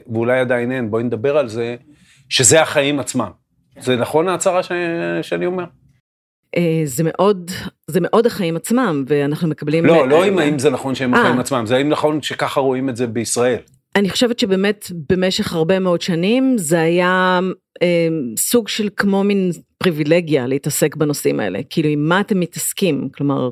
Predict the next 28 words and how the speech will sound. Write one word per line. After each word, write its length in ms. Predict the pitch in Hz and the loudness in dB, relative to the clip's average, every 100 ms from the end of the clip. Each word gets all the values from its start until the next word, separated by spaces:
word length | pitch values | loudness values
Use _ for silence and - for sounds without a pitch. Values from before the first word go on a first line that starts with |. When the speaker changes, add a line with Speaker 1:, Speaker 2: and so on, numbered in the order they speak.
| 156 | -6
Speaker 2:
זה 260 | - 160 | -2 0
הרי 220 | 147 139 135 | 2 0 2
לא 320 | 156 165 147 | 2 2 0
ביטחון, 520 | 147 - - 185 156 139 | -2 -8 -4 0 0 -2
זה 80 | 135 | -2
לא 80 | 139 | -4
צבא, 480 | - 127 156 147 131 | -6 -2 0 0 -2
זה 120 | 135 | 0
לא, 340 | 139 147 135 - - - - - - - | 2 2 0 -4 -18 -20 -20 -20 -12 -2
אה, 560 | 147 143 143 - - - - | 0 0 0 -2 -6 -10 0
אוכל, 340 | 180 - 170 - | 0 2 -2 -4
למרות 340 | 131 143 151 | -2 -2 0
שהיום 280 | 165 143 147 | 0 -2 -2
זה 80 | 147 | -4
כבר 180 | 147 | -4
כן 220 | 123 180 143 | -2 -2 -2
אוכל. 220 | - - - - - - - | -4 -12 -20 -20 -20 -20 -6
אז 140 | 170 - | -4 2
כן, 220 | 285 185 - | 2 2 -2
הייתה 240 | 165 240 | 0 2
נטייה 460 | 269 277 202 226 240 | 2 0 0 2 2
להתייחס 460 | 196 175 190 202 | 0 -2 -2 -2
לזה 240 | 220 180 185 | 0 0 -2
כאל 300 | - 170 156 | 0 0 2
איזה 420 | 143 151 156 151 | 0 0 0 0
סוג 320 | 143 - 196 | 0 0 0
של, 360 | 165 196 165 156 | 0 0 2 2
אה, 440 | 151 143 139 139 | 2 2 2 0